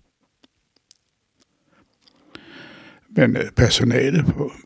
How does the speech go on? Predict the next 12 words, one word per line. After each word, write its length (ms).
Godskøbshospitalet, 1000
der 60
var, 140
det 140
var 100
ganske 420
få 340
med, 60
af 100
sygeplejerskerne, 760
der 200
var, 280